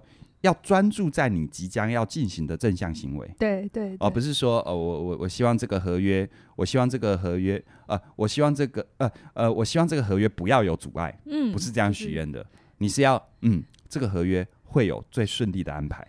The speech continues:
Speaker 2: 对，对，对，对，对。
Speaker 1: 是这样子。
Speaker 2: 要直接讲你希望发生的事。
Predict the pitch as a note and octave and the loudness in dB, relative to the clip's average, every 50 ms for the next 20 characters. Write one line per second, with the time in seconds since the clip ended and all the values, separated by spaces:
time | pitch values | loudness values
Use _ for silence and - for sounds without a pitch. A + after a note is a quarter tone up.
0 | - - - G#3+ - G3+ F#3 E3+ F3 F3 F3 E3+ E3+ E3 - - - - - - | -10 -4 -2 0 2 2 2 2 0 -2 -2 -4 -8 -14 -14 -14 -12 -12 -10 -6
1 | - G#2 D#2+ C#2+ C2+ - - - - - D4+ D#4 D#4 D4+ _ - - G3+ G3+ G3 | -4 -4 -4 -4 -8 -14 -18 -20 -12 -6 -4 -4 -4 -4 _ -14 -10 -10 -8 -6
2 | A#3+ B3 B3+ A#3 - - G#3 D#3 B2+ A2+ - G3 _ _ _ _ _ _ _ _ | -4 -4 -4 -4 -6 -6 -6 -6 -8 -10 -16 -20 _ _ _ _ _ _ _ _
3 | _ - G3 G#3 G#3 G3+ F#3+ - - - G#3+ A3+ A3+ G#3+ G#3 F#3+ F3 F3 F3+ F3 | _ -8 -4 -2 -2 -2 -2 -6 -6 -4 -2 -2 -2 -2 -2 -4 -4 -4 -4 -6
4 | E3 D#3 - - - | -6 -8 -8 -10 -10